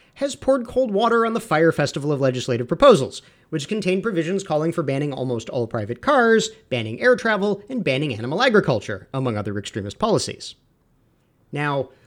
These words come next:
while Big Labor can be credited for seeing through at least one socialist wish list, the unions expressed readiness to join negotiation with congressional Democrats on environmentalist policy wish lists that include more payoffs to union interests,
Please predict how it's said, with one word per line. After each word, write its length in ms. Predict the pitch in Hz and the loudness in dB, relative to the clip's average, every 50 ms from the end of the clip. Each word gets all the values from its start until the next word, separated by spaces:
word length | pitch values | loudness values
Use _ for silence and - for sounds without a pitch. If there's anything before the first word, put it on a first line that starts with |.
| _ _ _ - | _ _ _ -10
while 240 | - 151 147 139 117 | -6 -4 -4 -4 -4
Big 260 | - - 175 117 139 | -2 -2 -2 0 2
Labor 280 | 160 160 156 147 147 | 0 0 0 0 -4
can 160 | 123 - 151 135 | -4 -6 -6 -8
be 80 | 131 | -6
credited 440 | 127 - 254 226 185 156 147 131 - | -4 -2 -2 0 0 -2 -2 -4 -4
for 80 | 151 143 | -6 -6
seeing 280 | - - 160 147 143 | -4 -4 -2 -4 -2
through 160 | - 147 135 | -2 -2 -2
at 80 | 135 147 | -2 -2
least 180 | 135 120 - 123 | -4 -6 -6 -6
one 340 | 123 135 156 156 151 143 | -4 -2 0 0 0 0
socialist 500 | 131 - 123 113 107 - 117 110 107 - | 0 0 -2 -2 -2 -6 -8 -8 -4 2
wish 220 | 226 247 240 - - | 4 4 4 4 2
list, 300 | 143 117 101 - - - _ _ _ _ _ _ _ _ | 0 0 0 -4 -8 -18 _ _ _ _ _ _ _ _
the 100 | - 190 | 0 2
unions 300 | 196 202 214 226 226 180 | 2 4 4 2 0 0
expressed 400 | 196 190 - - 131 120 - - | -2 -2 -2 -4 -4 -4 -2 0
readiness 400 | 233 285 254 240 185 160 143 - | 2 2 4 4 2 2 0 -2
to 100 | - 175 | -4 -6
join 240 | 147 143 175 196 220 | -2 -2 -2 -2 0
negotiation 640 | 214 175 170 147 131 - 143 127 123 117 - 135 | 2 2 2 0 0 -4 -4 -4 -4 -4 -6 -8
with 120 | 131 123 - | -8 -8 -8
congressional 440 | - 139 123 117 - - - 120 104 | -6 -4 -4 -4 -6 -6 -10 -10 -8
Democrats 480 | 107 101 101 - - 113 113 117 - | -8 -10 -10 -8 -8 -8 -8 -6 -8
on 80 | 131 127 | -6 -6
environmentalist 680 | 123 113 113 107 104 104 101 101 104 101 101 101 - | -4 -4 -2 -2 -4 -4 -6 -8 -8 -10 -12 -12 -12
policy 360 | - 110 107 104 101 - - 110 | -10 -8 -8 -8 -8 -8 -8 -6
wish 240 | 107 113 110 - | -6 -8 -8 -8
lists 260 | - 110 98 - - - | -10 -10 -10 -10 -14 -12
that 120 | - 123 | -10 -10
include 280 | 117 110 - 123 117 117 | -10 -8 -8 -8 -8 -4
more 200 | 165 254 277 240 | -2 0 0 0
payoffs 400 | - 170 143 135 135 135 - - | 0 0 0 0 -2 -6 -8 -6
to 100 | - 135 | -6 -4
union 260 | 113 113 107 107 104 | -2 -2 -4 -4 -6
interests, 480 | 104 104 104 - 170 202 196 - - | -6 -8 -6 -4 -4 -4 -4 -6 -12